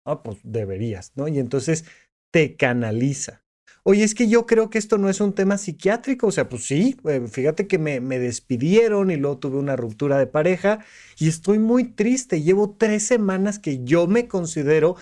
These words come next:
muy triste. "Bueno, pues, pues ve a terapia. Ve con un terapeuta profesional, con alguien bien formado, ve con, con alguien dedicado a, al mundo de la psicología. Adelante, ve".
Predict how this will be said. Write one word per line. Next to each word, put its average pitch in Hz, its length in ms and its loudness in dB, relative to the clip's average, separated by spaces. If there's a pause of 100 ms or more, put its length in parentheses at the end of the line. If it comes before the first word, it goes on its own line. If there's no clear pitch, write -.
(280)
muy 202 380 4
triste. 247 680 -2 (380)
"Bueno, 190 440 0 (120)
pues, 113 360 -6 (100)
pues 101 220 -10
ve 131 100 0
a 156 120 -4
terapia. 214 520 -2 (560)
Ve 147 220 2
con 196 220 4
un 202 240 2
terapeuta 220 640 2
profesional, 160 760 2
con 190 160 -2
alguien 185 520 2
bien 196 260 2
formado, 196 560 2
ve 160 160 0
con, 175 240 0 (300)
con 156 260 2
alguien 170 380 0
dedicado 165 480 2
a, 170 160 2 (200)
al 131 140 0
mundo 180 260 2
de 156 80 4
la 131 120 -4
psicología. 190 960 0 (440)
Adelante, 190 580 2
ve". 226 380 0